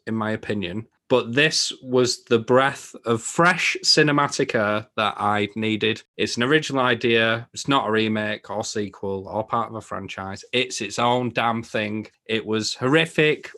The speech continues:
violent, thought-provoking, and as you said, I think expertly executed, really. I struggle to think of anything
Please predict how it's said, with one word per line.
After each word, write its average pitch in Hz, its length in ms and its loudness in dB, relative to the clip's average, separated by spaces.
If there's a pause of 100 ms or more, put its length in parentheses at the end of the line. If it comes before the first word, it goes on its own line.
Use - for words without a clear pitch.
(140)
violent, 131 680 2 (340)
thought-provoking, 113 1000 -2 (260)
and 107 300 -2 (200)
as 113 220 -2
you 107 160 -2
said, 110 320 -4 (180)
I - 60 -8
think 104 280 -12 (120)
expertly - 520 -8
executed, 98 600 -10
really. 98 320 -6 (100)
I 104 120 -4
struggle 104 500 -6
to 104 160 -8
think 101 240 -10
of 101 100 -10
anything 95 460 -8